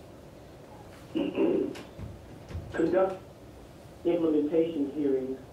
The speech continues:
on Act nine and Act fifty-four. We know that we've just appointed a racial equity director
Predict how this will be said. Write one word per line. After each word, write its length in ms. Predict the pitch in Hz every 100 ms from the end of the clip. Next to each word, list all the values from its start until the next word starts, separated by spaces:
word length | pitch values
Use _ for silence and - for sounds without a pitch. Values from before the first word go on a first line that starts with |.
| - -
on 200 | 127 135
Act 320 | 139 139 143
nine 560 | 131 135 135 113 117 123 - - - - - - -
and 140 | -
Act 220 | - - 160
fifty-four. 680 | 151 165 - 190 196 - - - - - - - - - - - - - -
We 220 | - 214
know 260 | 180 139 143
that 180 | 131 143
we've 220 | 147 151
just 240 | 160 160
appointed 540 | 151 - 160 156 147 - - - - - 135
a 40 |
racial 400 | 135 151 156 147
equity 320 | 151 - 131 123
director 460 | 117 113 - -